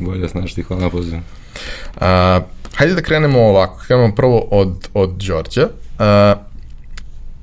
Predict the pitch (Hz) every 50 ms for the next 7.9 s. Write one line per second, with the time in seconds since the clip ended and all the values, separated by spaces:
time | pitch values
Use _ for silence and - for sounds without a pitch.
0 | - - - - - - - 170 214 302 381 349 311 170 123 131 175 185 190 190
1 | - - 131 127 127 131 - - - - 120 107 98 90 98 101 104 104 - -
2 | - 117 107 98 92 85 85 90 90 98 98 95 87 - - - - - - 143
3 | - - 120 123 - - 110 110 113 120 113 101 90 - - - - - - 104
4 | 101 - - - 98 95 - - - - 95 95 95 87 - 95 - 110 127 139
5 | 120 113 98 107 135 - - 156 135 123 - 143 131 - - 120 117 - 135 135
6 | 147 151 127 110 - - 175 175 - 175 160 185 165 156 - 165 160 156 - -
7 | - - 165 151 135 120 - - - 131 135 147 151 151 - - - 110